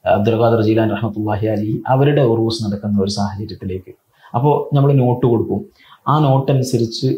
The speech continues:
അവിടെയുള്ള ഉസ്താദുമാർക്ക്, ആ കുട്ടികൾക്ക്, നാട്ടുകാർക്ക്, ആ, ആ, ആ, ആ, അബ്ദുൽ ഖാദർ ജീലാനി റഹ്മത്തുള്ളാഹി അലൈഹി തങ്ങളെ കുറിച്ച് പരിചയപ്പെടുത്തി കൊടുക്കും. അങ്ങനെ ഓരോ മാസത്തേക്കും ഓരോ ടാർഗറ്റ് കൊടുത്ത്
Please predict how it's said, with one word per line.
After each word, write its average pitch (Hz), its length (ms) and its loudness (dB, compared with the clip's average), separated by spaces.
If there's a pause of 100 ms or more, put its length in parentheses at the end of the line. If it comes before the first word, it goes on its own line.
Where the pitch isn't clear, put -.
(120)
അവിടെയുള്ള 113 340 2
ഉസ്താദുമാർക്ക്, 107 640 -2
ആ - 20 2
കുട്ടികൾക്ക്, 107 680 -4
നാട്ടുകാർക്ക്, 104 600 -4 (500)
ആ, 113 40 2 (540)
ആ, - 0 -
ആ, 101 540 0 (400)
ആ, - 220 2 (720)
അബ്ദുൽ 113 300 0
ഖാദർ 113 160 2
ജീലാനി 107 260 -2
റഹ്മത്തുള്ളാഹി 101 500 -4
അലൈഹി 101 380 -4
തങ്ങളെ 98 180 -4
കുറിച്ച് 101 340 -8 (240)
പരിചയപ്പെടുത്തി 104 540 0
കൊടുക്കും. - 300 -10 (260)
അങ്ങനെ 170 340 -2 (120)
ഓരോ 143 300 4
മാസത്തേക്കും 123 680 -2
ഓരോ 113 300 0
ടാർഗറ്റ് 110 500 -2
കൊടുത്ത് 107 360 -6